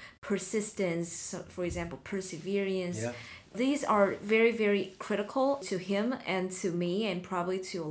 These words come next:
Speaker 1: lot of audience out there who are curious to figure out where we are going
Speaker 2: Yeah.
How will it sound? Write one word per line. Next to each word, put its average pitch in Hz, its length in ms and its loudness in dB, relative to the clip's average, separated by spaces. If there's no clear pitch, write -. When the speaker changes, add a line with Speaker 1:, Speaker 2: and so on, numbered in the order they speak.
Speaker 1:
lot 165 140 0
of 175 220 -4
audience 180 500 4
out 214 240 0
there 127 320 -2
who 175 200 -2
are 165 420 -2
curious 254 580 0
to 190 80 -4
figure 202 380 -2
out 202 340 0
where 214 220 2
we 208 160 0
are 196 80 0
going 202 600 -4
Speaker 2:
Yeah. 104 220 -4